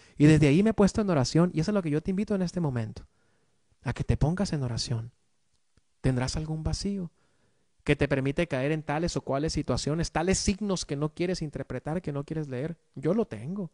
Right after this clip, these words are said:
y yo estoy trabajando en ello. A veces uno no quiere trabajar, repito, por las mismas razones,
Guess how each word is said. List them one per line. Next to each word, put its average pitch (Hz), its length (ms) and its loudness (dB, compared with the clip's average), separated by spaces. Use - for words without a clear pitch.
y 143 100 2
yo 147 80 8
estoy 170 180 2
trabajando 135 520 -2
en 117 100 -4
ello. 123 300 -6
A 147 100 6
veces 190 220 4
uno 208 160 6
no 202 120 6
quiere 202 180 2
trabajar, 165 460 2
repito, 160 560 4
por 151 140 4
las 139 140 2
mismas 233 280 6
razones, 175 540 0